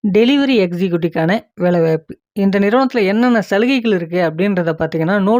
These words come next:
target அப்படின்றத கொடுத்திருக்காங்க. உங்க கையில பைக் இருக்க வேண்டிய அவசியம் இல்லை அப்படின்றத கொடுத்திருக்காங்க.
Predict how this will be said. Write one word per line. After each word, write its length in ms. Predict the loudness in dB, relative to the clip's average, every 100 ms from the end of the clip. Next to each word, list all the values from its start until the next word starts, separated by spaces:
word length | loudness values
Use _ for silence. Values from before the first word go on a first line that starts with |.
| 0
target 420 | -2 -2 -4 -6 -6
அப்படின்றத 500 | -4 -2 -2 -2 -2
கொடுத்திருக்காங்க. 600 | -4 -6 -4 -2 0 0 -2 -4 _ _ -4
உங்க 180 | -2 0
கையில 280 | 0 0 0
பைக் 280 | 0 0 -4
இருக்க 220 | -2 -2
வேண்டிய 240 | 0 -2 0
அவசியம் 440 | 0 0 0 0
இல்லை 180 | 2 0
அப்படின்றத 480 | 0 0 0 0 0
கொடுத்திருக்காங்க. 600 | -2 -2 -4 -2 -2